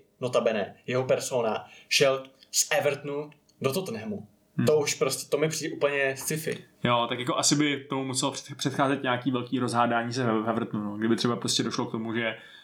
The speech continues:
Speaker 2: by ho Mošíry vytáhl za uši s tím, že teda tu Ligu mistrů neudělal a
Speaker 1: Hmm.
Speaker 2: možná ani evropský poháry neudělal, že jo, což jako
Speaker 1: Což se furt může stát.
Speaker 2: Co-, což se furt může stát. Eh, tak, eh,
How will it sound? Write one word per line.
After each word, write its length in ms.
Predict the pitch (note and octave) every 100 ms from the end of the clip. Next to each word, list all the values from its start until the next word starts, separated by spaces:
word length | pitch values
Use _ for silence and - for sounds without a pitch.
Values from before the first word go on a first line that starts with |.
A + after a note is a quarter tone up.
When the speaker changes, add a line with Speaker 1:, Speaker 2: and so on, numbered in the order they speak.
| -
Speaker 2:
by 80 | A#2+
ho 120 | A#2+
Mošíry 300 | A#2+ - B2
vytáhl 260 | A#2+ B2+ A#2+
za 100 | A#2+
uši 240 | - B2+
s 100 | B2
tím, 160 | A2+ A#2
že 140 | A#2+
teda 200 | A#2 A#2
tu 100 | A#2
Ligu 120 | A#2+
mistrů 240 | A#2+ B2 C3
neudělal 600 | A#2 A2+ A2+ A2 A2+ A#2
a 40 |
Speaker 1:
Hmm. 80 | A2+
Speaker 2:
možná 240 | A#2+ B2 A#2
ani 160 | B2
evropský 340 | A2 A#2 - B2+
poháry 380 | A#2+ A2+ A2+
neudělal, 420 | A2+ A2+ A2 G#2+ G#2
že 100 | G#2+
jo, 180 | G#2+ A2
což 260 | A#2 -
jako 220 | A#2 A#2
Speaker 1:
Což 140 | A2+ D#3
se 60 |
furt 140 | G3+ F#3+
může 180 | E3+ F#3
stát. 300 | C#3 G#2+ -
Speaker 2:
Co-, 180 | - C3+
což 160 | C3+ B2
se 60 |
furt 140 | B2 B2
může 160 | A#2+
stát. 400 | B2 A2+ A2 - - - - _ -
Eh, 420 | A#2+ A2+ A2 A2 -
tak, 340 | B2 A#2
eh, 60 | -